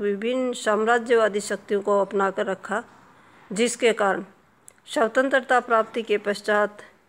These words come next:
इन्होंने उन विधियों को उसी तरह अपना लिया। उन्होंने किसी भी नवीन तकनीकी का प्रयोग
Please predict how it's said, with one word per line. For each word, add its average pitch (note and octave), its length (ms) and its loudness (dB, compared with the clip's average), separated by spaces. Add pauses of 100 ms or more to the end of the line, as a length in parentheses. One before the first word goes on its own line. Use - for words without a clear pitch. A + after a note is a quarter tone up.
(680)
इन्होंने A#3 440 6
उन A#3 200 6
विधियों G#3 460 2
को G#3+ 180 4
उसी C#4+ 360 -2
तरह A#3+ 280 4
अपना G3 300 2
लिया। F#3+ 360 0 (1700)
उन्होंने A#3 400 6
किसी C4+ 400 0
भी A#3 180 0
नवीन A#3 380 2
तकनीकी G3+ 500 -2
का G#3+ 160 0
प्रयोग G3+ 400 0